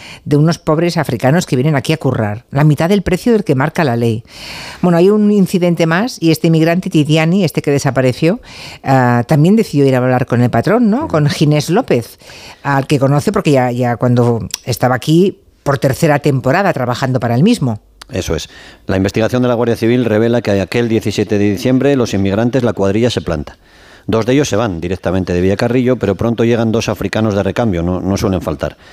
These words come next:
Speaker 2: Pero es que la mañana anterior habían sorprendido a doña Josefa, la madre del patrón, cogiendo o sisándoles aceitunas que ellos habían recogido, es decir, quitándoles de su jornal. Tidiane entonces se erige en portavoz y explica sus quejas, incluido lo de la madre del patrón.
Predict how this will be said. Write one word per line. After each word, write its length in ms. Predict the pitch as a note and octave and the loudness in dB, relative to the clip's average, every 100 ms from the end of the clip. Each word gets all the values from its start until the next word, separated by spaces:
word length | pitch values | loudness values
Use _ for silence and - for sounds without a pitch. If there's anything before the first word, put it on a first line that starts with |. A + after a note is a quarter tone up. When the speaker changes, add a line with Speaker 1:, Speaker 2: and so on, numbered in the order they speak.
| - - - | -20 -20 -8
Speaker 2:
Pero 180 | - G#2 | -2 -2
es 80 | A2+ | 0
que 80 | C3+ | -2
la 120 | B2 | 0
mañana 280 | A2+ B2+ C#3 | 0 0 0
anterior 400 | B2+ B2 C3+ A#2+ | 0 0 2 2
habían 180 | A2 | 0
sorprendido 460 | A#2 A2 G#2+ A#2 A2+ | -2 -4 -2 0 2
a 40 | |
doña 200 | G#2 F#2+ | 0 -2
Josefa, 480 | F2 F2 B2+ - A#2 | -4 -4 -4 -2 -4
la 140 | F#2 E2 | -4 -2
madre 220 | F#2+ G2 | 0 0
del 120 | E2+ | 0
patrón, 380 | E2+ G2 G#2 A#2 - - - - - | -2 -2 -2 -4 -8 -20 -20 -20 -6
cogiendo 680 | G2+ F2+ C#3+ C3+ A#2 G#2+ G2+ | -4 0 0 2 2 2 0
o 80 | F#2 | -2
sisándoles 580 | G2+ C3+ C3+ B2+ B2 | -2 0 2 2 0
aceitunas 460 | G#2 G#2 F2+ A#2 A#2 | -2 -4 -2 -2 0
que 80 | G#2+ | 0
ellos 160 | G#2+ | 0
habían 160 | G2+ G2+ | 0 0
recogido, 420 | G2 F2 - F2+ | -2 -4 -2 -2
es 60 | E2+ | -2
decir, 180 | F#2 F2 | -4 -2
quitándoles 460 | G2 A#2+ A#2 A#2 | -2 0 0 0
de 80 | G#2+ | -2
su 100 | E2 | -6
jornal. 380 | D#2 D2+ D2+ D2 - - - - - - | -10 -10 -10 -12 -18 -20 -20 -20 -20 -16
Tidiane 440 | - A2+ A#2+ C#3+ C#3 | -2 0 2 2 2
entonces 360 | C3 C#3+ C3 | 2 0 0
se 60 | A#2 | 0
erige 180 | A2+ B2+ | 0 0
en 80 | A2+ | 0
portavoz 500 | B2 C3 B2+ C#3+ G#2+ | -2 0 0 0 -2
y 60 | |
explica 360 | F#2+ - A#2 A2 | -4 -4 -4 -2
sus 160 | G2 - | -4 -4
quejas, 320 | B2 A#2 A2+ | -2 -2 -2
incluido 600 | B2 A#2 G#2+ A#2 A#2+ B2+ | -2 0 2 2 2 2
lo 120 | F#2+ | 0
de 80 | F2 | 0
la 80 | E2+ | -2
madre 240 | F#2 F2+ | 0 0
del 100 | F2 | -2
patrón. 320 | D2+ D2+ D2 | -4 -8 -10